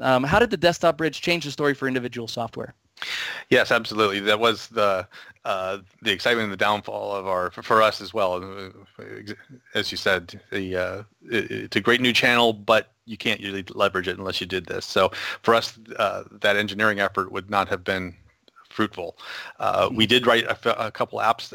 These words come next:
Speaker 2: and we did put them in the store at that point. But when we first heard about the des-, uh, Windows Bridge,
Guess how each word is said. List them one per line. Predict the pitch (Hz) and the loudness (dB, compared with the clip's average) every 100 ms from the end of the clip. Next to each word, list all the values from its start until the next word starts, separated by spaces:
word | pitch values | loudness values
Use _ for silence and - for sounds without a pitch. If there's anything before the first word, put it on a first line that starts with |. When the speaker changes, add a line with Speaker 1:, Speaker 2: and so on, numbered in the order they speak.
| - | -10
Speaker 2:
and | 107 | -8
we | 101 | -4
did | 117 123 | -2 -2
put | - - | -6 -8
them | 104 | -4
in | |
the | 104 | -4
store | 95 107 95 | -2 2 2
at | 95 | 4
that | 92 | 0
point. | - 95 - | 0 -4 0
But | 101 - - - - | 0 0 -6 -8 2
when | 120 | 6
we | 123 | 6
first | 110 - 139 - | 4 2 2 2
heard | - 123 | 0 2
about | 117 107 101 | 4 4 2
the | 98 | -2
des-, | 104 - - - | -4 -4 -12 -10
uh, | 110 98 101 | -4 -2 0
Windows | 104 110 101 | 2 2 4
Bridge, | 110 98 - - | 2 2 2 -2